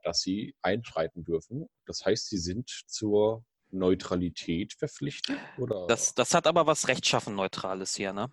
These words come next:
Speaker 2: Weil
Speaker 1: Mhm.
Speaker 2: du, weil es ja eine Regel ist, ein Gesetzeswerk, das, das das unterbindet.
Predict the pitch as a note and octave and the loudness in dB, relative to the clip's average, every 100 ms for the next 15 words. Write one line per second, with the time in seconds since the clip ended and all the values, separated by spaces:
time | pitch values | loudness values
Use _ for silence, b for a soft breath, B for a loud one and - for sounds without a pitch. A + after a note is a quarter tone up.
0 | _ - G#2 G#2 A2 A2 G#2+ G#2+ B B | _ 2 4 4 2 2 0 -2 B B
1 | - A2+ A2 B2+ A2+ A#2 A#2 G#2+ B2 C3 | 4 6 6 6 6 6 4 4 6 8
2 | D#3 F#3 D#3 - B2 A#2+ A2+ C3 - D#3 | 8 8 6 6 4 4 2 2 4 2
3 | - C#3+ C#3+ D#3+ - B2+ - - B2+ - | 4 6 6 4 2 0 0 -4 -4 -4
4 | B2 - B2 A#2+ A2+ A#2 A#2 F2+ - | -6 -6 -2 -2 0 -2 0 0 0